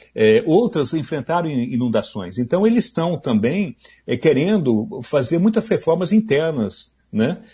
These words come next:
É, por exemplo, no, no, no seguro rural, por exemplo, né? Muitas questões relacionadas ao seguro e que, em função dessas mudanças climáticas, inclusive, eles também estão querendo reformar, é, alguns desses seguros, né? Então,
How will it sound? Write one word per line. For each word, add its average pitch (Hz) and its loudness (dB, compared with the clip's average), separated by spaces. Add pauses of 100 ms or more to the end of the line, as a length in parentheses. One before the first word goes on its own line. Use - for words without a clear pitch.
(240)
É, 98 4
por 139 0
exemplo, 143 2
no, 135 -2
no, 110 0
no 110 4
seguro 143 2
rural, 120 2
por 95 -6
exemplo, 113 -6
né? 117 -6
Muitas 156 -8
questões 139 -4
relacionadas 117 -2
ao 113 2
seguro 123 2 (280)
e 127 4
que, 208 4
em 220 8
função 208 0
dessas 123 0
mudanças 123 0
climáticas, 127 2
inclusive, 113 2 (220)
eles 160 0
também 196 4
estão 220 0
querendo 101 0 (300)
reformar, 104 0 (300)
é, 104 -6
alguns 117 0
desses 110 -2
seguros, 98 -2
né? 143 -2
Então, 170 0